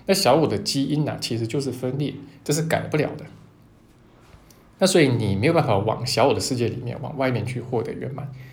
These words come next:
这不是天经地义的事情吗？好，那所以不管外面这个世界，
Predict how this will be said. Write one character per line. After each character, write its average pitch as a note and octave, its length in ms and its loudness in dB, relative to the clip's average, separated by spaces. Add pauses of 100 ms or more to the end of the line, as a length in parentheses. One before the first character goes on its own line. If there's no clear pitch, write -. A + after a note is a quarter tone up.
(200)
这 - 100 -2
不 B2 120 -2
是 G#2 140 -2
天 A2 220 -2
经 A#2 220 -4
地 A2+ 160 -4
义 A2+ 140 -8
的 - 100 -12
事 - 240 -4
情 - 200 -8
吗？ D3 180 -10 (960)
好， - 160 -10
那 A2+ 360 0 (120)
所 - 180 0
以 B2+ 40 4
不 C3 120 2
管 G2+ 420 4
外 E3+ 140 6
面 D#3 160 4
这 C#3 100 4
个 A2+ 120 2
世 - 260 -2
界， A#2 320 2